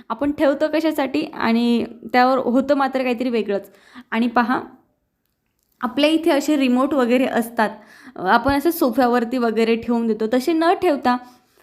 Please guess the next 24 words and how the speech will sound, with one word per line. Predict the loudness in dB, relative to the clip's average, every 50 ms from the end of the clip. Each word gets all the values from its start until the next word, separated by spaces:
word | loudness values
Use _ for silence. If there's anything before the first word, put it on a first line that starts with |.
| _ _
अशा | -6 -4 -2 -2
ड्रॉमध्ये | -2 0 2 2 4 4 4 2 2 2 2 2 0
आपण, | 2 2 0 0 0 0
अ, | -2 -2 -2 0 0 -2 -2 0
ते | 0 2
रिमोट | 2 2 4 2 2 0 -2 0
ठेवा | 2 2 4 2 2 0 -6 -12 -16 -10 -4
आणि | -2 0 0 2
घरच्यांनासुद्धा | 4 2 2 2 2 0 0 0 -2 -2 -4 -4
सवय | 0 2 2 2 4 2 2
लावून | 2 2 2 2 0 0
द्या | 0 0
की | -2 -2
ड्रॉमधूनच | 2 2 4 4 4 2 0 0 0 0 0 0 -2
रिमोट | 0 0 2 2 0 2
घ्यायची. | 2 2 0 0 0 -2 -6 -6 -6 -10 -18 -20 -12 _ 0
तरीही | 2 2 4 4 2
नाहीच, | 2 2 2 2 2 2 2 0 -2 -10 -10 -6
नाहीच | -2 0 2 2 2 2 0 0 0
लागली | 0 0 2 0 0
सवय | 0 2 2 2
आपल्यालासुद्धा | 2 2 0 0 0 0 0 0 0 -2 -2 -2 -2
आणि | -2 -2 -2 0
घरच्यांनासुद्धा, | 0 0 0 -2 -2 -2 -2 -2 0 0 -2